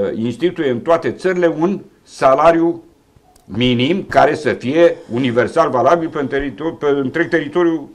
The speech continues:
Europei. E, noi care am văzut lumea, sub o formă sau alta, cei care sunt la muncă toată ziua, își dau seama că, de fapt,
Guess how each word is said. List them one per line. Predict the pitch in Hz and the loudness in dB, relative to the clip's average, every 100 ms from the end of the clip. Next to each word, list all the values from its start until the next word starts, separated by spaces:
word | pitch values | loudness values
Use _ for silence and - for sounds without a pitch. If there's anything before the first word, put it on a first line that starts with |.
| _ - | _ -6
Europei. | 160 160 135 - - _ _ _ _ _ | 0 2 0 -2 -16 _ _ _ _ _
E, | - 226 - | -2 0 0
noi | 180 247 | 0 2
care | 247 220 220 202 - _ _ _ _ - - 117 | 4 4 2 -2 -8 _ _ _ _ -20 -20 -16
am | - 170 214 | -2 0 2
văzut | 233 220 254 | 2 2 4
lumea, | 202 104 - - _ _ | 4 2 -4 -12 _ _
sub | 160 | -2
o | 180 | 0
formă | 185 208 220 214 | 0 0 -2 -2
sau | 214 220 | 0 2
alta, | 208 156 - - _ _ _ _ | 2 0 -6 -20 _ _ _ _
cei | - 170 208 | 0 2 4
care | 214 208 | 2 2
sunt | - 233 226 | -2 -4 4
la | 220 254 | 6 6
muncă | 262 180 | 0 -2
toată | 156 185 180 | -2 0 0
ziua, | 202 196 160 127 | 0 0 0 0
își | 139 | -4
dau | 147 254 240 | 2 4 4
seama | 226 208 131 - | 2 0 0 -4
că, | - 131 | -6 -6
de | 131 | -6
fapt, | 110 - - - | -2 -2 -2 -4